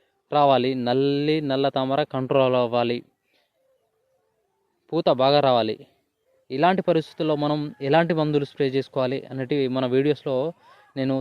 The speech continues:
తెలియజేస్తూనే ఉంటాను. మొన్న అంటే నిన్న పదిహేనో తారీఖు అలాక్టోసిజ్మేట్,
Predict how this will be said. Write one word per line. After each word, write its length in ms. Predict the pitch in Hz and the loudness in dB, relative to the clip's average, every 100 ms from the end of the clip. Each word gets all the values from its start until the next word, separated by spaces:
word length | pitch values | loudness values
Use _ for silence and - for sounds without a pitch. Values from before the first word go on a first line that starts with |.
| - | -2
తెలియజేస్తూనే 520 | 139 143 143 - 135 | 0 2 2 0 -4
ఉంటాను. 320 | 127 123 110 151 - _ _ _ _ _ _ - | -4 -4 -6 -10 -18 _ _ _ _ _ _ -8
మొన్న 240 | 147 185 185 156 - 147 | -4 -2 -2 -4 -10 -8
అంటే 180 | 139 147 | -2 -2
నిన్న 340 | 127 151 165 170 156 | 0 0 0 -2 0
పదిహేనో 280 | 143 151 165 | 0 0 0
తారీఖు 480 | 147 135 123 156 - _ _ _ _ - | 0 0 -4 -10 -12 _ _ _ _ -4
అలాక్టోసిజ్మేట్, 760 | 147 165 180 151 151 127 113 | 2 2 2 0 -2 -4 -6